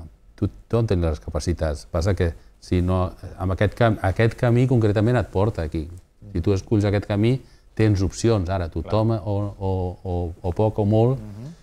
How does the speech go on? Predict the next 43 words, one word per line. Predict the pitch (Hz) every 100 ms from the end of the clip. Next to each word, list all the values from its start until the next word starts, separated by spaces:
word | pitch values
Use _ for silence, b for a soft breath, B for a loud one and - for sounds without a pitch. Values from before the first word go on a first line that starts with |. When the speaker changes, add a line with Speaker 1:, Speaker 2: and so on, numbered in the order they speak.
| -
Speaker 1:
és | 92 -
una | 101
cosa | 95 95 113 110
molt, | 101 90 85 82 80 80 80
molt | 85
personal. | 82 82 90 87 101
Jo | 92
diria | 104 117 123
que | 101
si | -
tothom | 101 98 135 160
té | 127
la, | 101 90 -
la | 85 82
possibilitat, | - - 85 85 80 80 82 82 -
ara, | 92 82 - _ _ - _
a | 87
partir | 85 82 90
d'aquí, | 85 85 95 113
és, | 92 82 82 - -
si | - 87
tu | - 90
diu, | 92 90 92 92 b b b - - -
eh, | 90 90 87
en | 95 90
el | 87
camí | 92 101
del | 110 110
ioga, | 107 117 120 143
si | - 98
tu | 87 107 104 104 90 104 104 -
ho | 104
llegeixes | 98 110 101 101
només | 101 107 107
amb | 101
un | 104
llibre, | 104 117 127 165 -
Speaker 2:
No, | 101 87
has | 107
de | 107
practicar-ho. | 104 110 110 101 92 95
Speaker 1:
doncs | 104 95 92 85
Speaker 2:
Has | 87